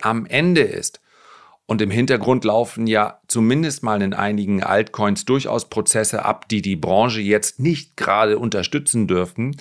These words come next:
Ja, aber wenn ich zu der Erkenntnis käme, das war's, dann würde ich euch das sagen, versprochen. Das ist aber nicht meine aktuelle Einschätzung. Ich glaube, dass das,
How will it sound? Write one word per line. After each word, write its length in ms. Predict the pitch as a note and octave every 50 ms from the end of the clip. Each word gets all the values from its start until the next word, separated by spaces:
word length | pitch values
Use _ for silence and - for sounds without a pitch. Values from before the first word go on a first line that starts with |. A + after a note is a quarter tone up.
| - - - - - - - -
Ja, 180 | - A#2+ D#3
aber 220 | D#3 C#3 C3+ A#2+ A#2
wenn 160 | A#2+ A#2+ B2
ich 240 | C3+ D#3+ D3 C#3+ -
zu 120 | - B2
der 120 | A2+ G#2+
Erkenntnis 600 | G2+ G2+ - - C#3 D3 D#3+ - C3 A#2+ G#2+ -
käme, 400 | - - G2 F#2+ F#2 F2 F2 - _ _
das 460 | - - A#2+ G2+ A2 - - - F2 G#2+
war's, 500 | C3+ D3 C3+ F#2+ E2 - - - _ _ _ _ _ _ - - - - _ _ -
dann 160 | F#2 G2+ G#2
würde 120 | A#2+ B2+
ich 120 | B2+ - -
euch 140 | A2 - -
das 180 | G#2+ G#2 -
sagen, 300 | - G2 F#2+ G2 E2+ - - _ _
versprochen. 720 | - - G2+ G2 - - - G#2+ G#2 - F#2 D2 - _ _ _ _ _ - _ _ _ -
Das 160 | - G#2+ -
ist 160 | D#3 E3+ D3+ E3
aber 180 | C3+ G#2+ G2+
nicht 320 | F#2+ F2+ F2 F2 - - -
meine 380 | F#2+ G2 F#2+ G2 G2 F#2+ -
aktuelle 500 | - A#2 - - - G2 F2+ F2+ F2+ F2
Einschätzung. 640 | - F2+ F2+ F2 - F#2 F2 F2 - - A#2 B2+ B2+ - - - - - - - - -
Ich 120 | B2 A2
glaube, 360 | - C3+ C#3 D#3+ D#3+ C#3 C3+
dass 320 | A2+ B2+ A#2 G#2+ - - -
das, 380 | D3 C#3+ D3+ C#3+ - - -